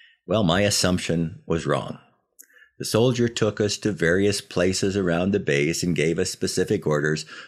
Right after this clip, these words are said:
on how to guard stuff inside the base. Now, it was getting dark, and I was taken to a remote area of the base. There was a road going down by a fence, and I was stationed at a gate and told I should not let anyone pass through that gate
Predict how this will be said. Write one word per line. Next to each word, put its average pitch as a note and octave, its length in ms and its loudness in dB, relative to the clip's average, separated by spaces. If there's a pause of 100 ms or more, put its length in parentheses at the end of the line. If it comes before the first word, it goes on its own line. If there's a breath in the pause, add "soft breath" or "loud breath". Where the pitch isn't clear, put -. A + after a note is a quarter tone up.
on D#2+ 140 0
how E2 180 0
to F#2 100 0
guard D#2+ 300 0
stuff - 400 -2 (240)
inside G#2+ 580 0
the - 80 0
base. - 520 -4 (760 soft breath)
Now, C2+ 140 -4
it - 60 -6
was D#2+ 120 -4
getting E2+ 320 0
dark, C#2+ 380 0 (100)
and C#2 120 -2
I G#2+ 140 0
was A2+ 200 2
taken F2 360 0
to D#2+ 160 -2
a C2 60 0
remote C#2 600 0
area G2+ 420 2
of F#2+ 220 -2
the G2+ 80 0
base. F2 420 -2 (460 soft breath)
There - 80 -8
was E2+ 160 -2
a F#2+ 60 4
road E2 420 0
going E2 260 2
down E2+ 220 0
by D#2+ 120 0
a F#2+ 100 0
fence, C#2+ 500 -2
and D#2 100 0
I C#2+ 80 -2
was F2+ 140 0
stationed F2+ 560 0
at G2 60 2
a G#2 60 0
gate D#2+ 360 0 (400 loud breath)
and D#2+ 300 -2
told G2 520 2 (200 soft breath)
I E2 100 0
should E2 260 0
not E2+ 240 0
let D#2+ 300 -2
anyone A#2+ 500 2
pass D#2+ 540 -2
through D3+ 420 2
that F#2 280 2
gate C2 340 -2